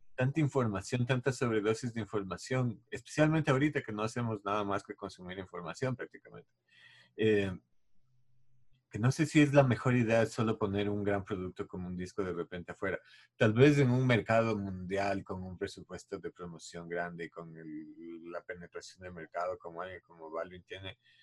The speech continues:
capaz es otra, es otra perspectiva, mm, distinta, ¿no? Pero creo yo, y, y medio desde nuestra realidad cercana como disquera, de ir sacando los singles, por ejemplo, con Alcaloides,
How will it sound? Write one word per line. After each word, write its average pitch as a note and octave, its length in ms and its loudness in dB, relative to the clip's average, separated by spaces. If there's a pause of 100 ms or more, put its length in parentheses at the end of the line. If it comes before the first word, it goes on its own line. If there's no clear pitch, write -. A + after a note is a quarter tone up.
(180)
capaz - 280 -4
es F#2+ 180 -6
otra, F#2 460 -2
es F2+ 100 -6
otra F2+ 220 -10
perspectiva, F2+ 580 -8
mm, D#2+ 320 -12
distinta, E2+ 480 -14
¿no? C#2+ 160 -18 (480)
Pero G#2 260 4 (680)
creo C3 360 6
yo, B2 320 4
y, G#2+ 100 4 (260)
y F2+ 60 -10
medio G#2 420 -4
desde G#2 300 -2
nuestra G2 340 -2
realidad F#2 400 -2
cercana G2+ 460 -2
como G2 200 -6
disquera, F#2 440 -4
de F#2 80 -6
ir F2+ 80 -8
sacando F#2+ 360 -8
los F#2 180 -8
singles, F#2 600 -12
por F2+ 140 -6
ejemplo, F#2 320 -8
con F#2 160 -12
Alcaloides, F2+ 720 -6